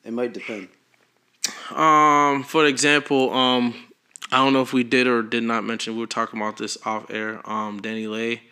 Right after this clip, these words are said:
Speaker 2: she recently resurfaced in an
Speaker 1: Mm-hmm.
Speaker 2: interview about DaBaby, and they
Speaker 1: Mm-hmm.
Speaker 2: have a kid together, and she was talking about how they met, and still somehow all the red flags you probably noticed, you still ignore and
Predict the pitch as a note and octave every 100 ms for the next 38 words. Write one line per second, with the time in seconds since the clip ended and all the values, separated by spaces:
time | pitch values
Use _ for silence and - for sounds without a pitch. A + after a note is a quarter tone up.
0 | _ - _ - A2+ G#2 A2+ A2+ A#2 A2+
1 | A2+ A2 A2+ - C3+ - C#3+ C#3 - -
2 | B2 A2 G#2+ C#3 C#3+ C#3 C#3 C#3 C3+ C3+
3 | _ _ _ - A2+ A2+ G#2 G#2+ B2+ C3+
4 | C3 C3 C3 B2 A2 G#2 A#2 A#2 A2+ C3+
5 | A#2+ A#2+ A#2 - C3 - C3+ B2 B2 A#2
6 | A2+ A#2 A2 G#2 G2+ - - - _ -
7 | D#3 F3+ F3+ - - _ _ _ C#3+ C3+
8 | B2 - - G3 A3 G3+ F3 F#3+ F3 D#3
9 | D#3+ D3+ C#3 C3 A2+ - _ _ _ _
10 | - D3+ E3+ D#3+ D#3 C#3+ D3+ D3 C#3+ A#2+
11 | C#3 C3 - _ - D#3 D#3+ C#3 B2+ B2
12 | A#2+ - C3 B2 C#3 C#3+ B2+ A#2+ C3 C3
13 | A#2+ A#2 A2+